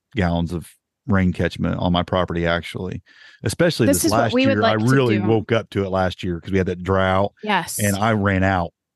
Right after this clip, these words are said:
Speaker 1: within
Speaker 2: We
Speaker 1: just a
Speaker 2: ran
Speaker 1: few
Speaker 2: out.
Speaker 1: days.
Speaker 2: Uh, one of our ponds dried up, and that's what we were watering trees
Speaker 1: Yeah.
Speaker 2: from. And so I would really like to do some water catchment at our
Speaker 1: Yeah.
Speaker 2: property. Like,
Speaker 1: Yeah.
Speaker 2: yeah,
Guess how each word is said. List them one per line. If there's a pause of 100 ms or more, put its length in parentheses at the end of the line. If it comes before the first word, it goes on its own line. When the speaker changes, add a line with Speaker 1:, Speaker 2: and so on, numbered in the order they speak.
(380)
Speaker 1:
within
Speaker 2:
We
Speaker 1:
just
a
Speaker 2:
ran
Speaker 1:
few
Speaker 2:
out.
Speaker 1:
days.
Speaker 2:
Uh,
one
of
our
ponds
dried
up,
and
that's
what
we
were
watering
trees
Speaker 1:
Yeah.
Speaker 2:
from.
And
so
I
would
really
like
to (460)
do
some
water
catchment
at
our
Speaker 1:
Yeah.
Speaker 2:
property. (420)
Like,
Speaker 1:
Yeah. (100)
Speaker 2:
yeah,